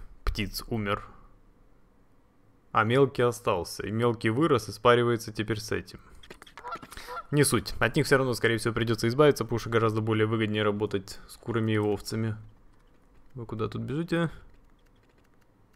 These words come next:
Рыбная ловля они пытаются прокачивать, но опять же... Вы можете сами видеть, насколько они не выкачанные,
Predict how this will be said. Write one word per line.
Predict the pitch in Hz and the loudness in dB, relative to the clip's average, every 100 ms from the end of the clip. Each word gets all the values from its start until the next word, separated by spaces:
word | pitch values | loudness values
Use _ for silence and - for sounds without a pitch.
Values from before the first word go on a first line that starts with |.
| _ _ _ _ _ _ _ _ _ _ - - - | _ _ _ _ _ _ _ _ _ _ -20 -20 -4
Рыбная | 120 123 120 120 | 0 2 4 4
ловля | 120 117 113 | 4 4 4
они | 113 110 | 2 0
пытаются | 107 117 113 110 | 2 4 4 2
прокачивать, | 104 110 110 151 - - 139 123 | 0 2 4 2 2 -4 -6 -4
но | 123 | -4
опять | 110 104 101 | -2 -4 -4
же... | 101 101 98 101 - - - - _ _ _ 120 | -6 -8 -8 -12 -16 -20 -20 -20 _ _ _ -2
Вы | |
можете | 123 131 - 127 | 4 4 2 2
сами | 127 107 | 2 2
видеть, | 107 110 | 0 -2
насколько | 107 113 110 | -2 0 2
они | 110 | 2
не | 110 | 0
выкачанные, | 135 139 113 104 92 | 0 -2 -2 -4 -6